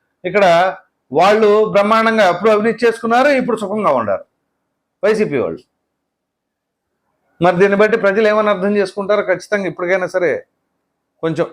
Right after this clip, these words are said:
చర్యలు తీసుకోవాలి అని చెప్పేసి అయితే ప్రజలు కోరుకుంటున్నారు. మరి చూద్దాం ఏం జరుగుతుంది ఏంటి. ఈ వీడియో కనుక మీకు నచ్చినట్లు లైక్ చేయండి, షేర్ చేయండి. అదే కదా తోపుదుత్తి ప్రకాష్ రెడ్డిని, ఆ, పోలీసులు అంటే భక్త్యా లేకపోతే,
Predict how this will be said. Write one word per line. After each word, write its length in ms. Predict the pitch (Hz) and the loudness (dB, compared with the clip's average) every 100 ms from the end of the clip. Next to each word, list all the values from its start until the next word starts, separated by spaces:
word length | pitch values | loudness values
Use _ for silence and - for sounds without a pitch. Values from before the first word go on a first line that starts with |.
| - - | -6 -2
చర్యలు 200 | 160 190 | 0 0
తీసుకోవాలి 640 | 180 175 180 185 170 165 165 | 0 -2 0 2 2 2 2
అని 200 | 160 156 | 0 -4
చెప్పేసి 280 | 151 151 | -4 -4
అయితే 120 | 160 147 | -4 -2
ప్రజలు 260 | 127 151 | -2 -2
కోరుకుంటున్నారు. 480 | 139 147 147 139 147 | -6 -8 -8 -6 -6
మరి 140 | 160 - | -8 -12
చూద్దాం 200 | 156 135 | -12 -10
ఏం 80 | 120 | -10
జరుగుతుంది 320 | 113 107 117 | -12 -14 -18
ఏంటి. 140 | 98 _ _ _ _ _ _ _ _ _ _ 135 | -20 _ _ _ _ _ _ _ _ _ _ 2
ఈ 40 | |
వీడియో 200 | 147 190 | 4 6
కనుక 220 | 170 175 202 | 6 4 2
మీకు 140 | 151 | 0
నచ్చినట్లు 360 | 139 - 160 147 | -2 -2 -2 0
లైక్ 260 | 139 139 | 0 -2
చేయండి, 140 | 156 151 | -6 -4
షేర్ 220 | 151 135 | -4 -2
చేయండి. 200 | 135 139 | -2 -2
అదే 80 | 151 | -4
కదా 100 | 131 - | -4 -4
తోపుదుత్తి 400 | 180 180 185 180 | -2 -2 -4 -2
ప్రకాష్ 380 | 170 156 170 165 | -2 0 0 -2
రెడ్డిని, 320 | 139 113 101 _ _ _ _ _ _ 123 | -6 -8 -14 _ _ _ _ _ _ -2
ఆ, 160 | 123 120 | 2 2
పోలీసులు 440 | 170 185 196 185 | 2 0 0 0
అంటే 140 | 165 175 | -2 -2
భక్త్యా 440 | 139 143 135 226 | -2 -4 -2 -2
లేకపోతే, 840 | 269 240 202 202 196 208 160 147 | 0 0 0 -2 0 2 2 -2